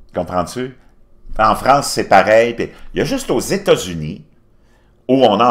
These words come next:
encore cette idée de, peut-être un peu... Euh, archaïque, de penser différemment de l'aristocratie et de l'élite et de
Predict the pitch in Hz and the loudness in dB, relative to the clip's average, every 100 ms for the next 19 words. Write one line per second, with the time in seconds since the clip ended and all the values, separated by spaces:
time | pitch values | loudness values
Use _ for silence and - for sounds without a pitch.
0 | 98 139 156 151 - - _ - 160 131 | 2 2 0 0 -6 -8 _ -12 -8 -4
1 | 110 135 151 98 95 82 71 - _ _ | -4 -4 -4 0 0 0 -4 -14 _ _
2 | _ _ 104 104 131 139 - - - - | _ _ -4 0 -2 -2 -10 -20 -18 -16
3 | - - - - - - 95 82 110 107 | -18 -20 -20 -20 -20 -12 -8 -6 -4 -4
4 | 95 76 71 71 65 67 - - - - | -4 -8 -12 -12 -12 -14 -18 -20 -20 -14
5 | - - - 90 87 123 165 - - _ | -12 -10 -8 -8 -6 -8 -14 -20 -20 _
6 | _ - - - - - - - 78 90 | _ -20 -20 -20 -18 -18 -20 -16 -4 -2
7 | 117 98 90 - 101 - - - - - | -2 -4 -4 -6 -8 -14 -20 -20 -20 -20
8 | - 73 - 107 92 82 85 87 - - | -20 -12 -4 -2 0 0 -2 -8 -14 -20
9 | - - - - - 76 85 82 - _ | -20 -20 -20 -20 -12 -4 -2 -2 -8 _
10 | - - - 82 85 - 90 - 76 - | -20 -20 -6 -2 -2 -4 -8 -6 -6 -8
11 | 92 80 85 85 76 76 82 175 - - | -10 -10 -8 -6 -4 -4 -6 -8 -14 -20
12 | - - 85 73 80 73 | -18 -10 -10 -6 -6 -6